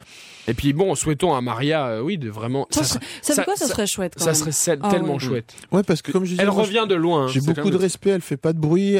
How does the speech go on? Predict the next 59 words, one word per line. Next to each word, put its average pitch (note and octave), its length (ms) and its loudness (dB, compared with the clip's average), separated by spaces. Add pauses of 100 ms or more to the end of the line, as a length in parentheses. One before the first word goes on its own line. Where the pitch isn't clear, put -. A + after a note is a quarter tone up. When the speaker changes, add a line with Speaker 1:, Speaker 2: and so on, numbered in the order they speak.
Speaker 3:
Bon, C#3 120 0
elle A#2+ 60 -2
fait B2 120 -8
pas B2 100 -2
de A#2+ 60 -2
bruit. A#2 180 0 (120)
<laughs> C4+ 240 -4
Ça C3 120 2
dépend B2 240 0
quand. G3+ 240 0 (240)
Speaker 4:
<laughs> F#3+ 260 -10
Speaker 3:
Mais C#3 280 4
voilà, E3+ 300 4
quoi, C#3 180 0
elle B2+ 80 -2
s'est - 120 -2
toujours C#3 340 2
accrochée, C#3 540 -2
hyper D3+ 320 -2
professionnelle, C3 840 0
elle C3 80 2
fait - 160 -2
son B2+ 180 -2
boulot. C3+ 540 2
Je B2 80 -4
veux C3 80 2
dire, D#3+ 140 2 (280)
moi, D#3+ 140 0
c'est - 160 -4
vraiment, D#3+ 540 2
euh, B2+ 40 0 (460)
autant D3+ 260 2
il F3+ 40 4
y - 20 4
a D#3+ 40 4
des D3 140 2
joueurs D3+ 280 2
et - 20 -2
des D3 100 2
joueuses D#3 240 2
qui, C3+ 100 -10
quand D3 240 -4
ils - 60 -8
retombent D#3 460 0
très - 180 0
loin, D3 220 2
ont A#2+ 200 -2
beaucoup, E3 520 0
beaucoup F3+ 260 2
de D#3 60 2
mal, E3 300 2
même C#3 500 0
jamais C#3 420 2
à C#3+ 80 2
réussir C3 380 -2
à - 20 -2
revenir B2+ 420 0
un C3 60 2
minimum C3 480 2